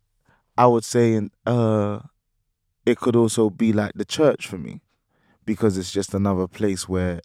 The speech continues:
like I say, you go and you ju-, I just go and get refuge. You know, I can just go and just, I, I,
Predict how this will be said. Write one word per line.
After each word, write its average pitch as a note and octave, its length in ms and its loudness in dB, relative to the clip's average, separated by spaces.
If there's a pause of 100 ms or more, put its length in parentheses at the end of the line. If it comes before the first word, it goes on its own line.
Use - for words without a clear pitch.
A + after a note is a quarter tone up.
like G2 180 -8
I G2 60 -4
say, A2 180 0
you F#2 200 -2
go F#2+ 260 0
and F2 240 -2 (800)
you - 140 -12
ju-, G2 160 -4
I G2+ 120 -2
just F#2 160 -10
go G2+ 140 -2
and F#2+ 160 -2
get F#2+ 140 -6
refuge. - 760 -4 (140)
You - 140 -10
know, F#2 200 -2
I F#2 180 -10
can F#2 160 -10
just F2+ 200 -14
go F2+ 200 -6
and D2+ 140 -10
just, - 380 -16 (1040)
I, - 160 -6 (120)
I, G#2 200 2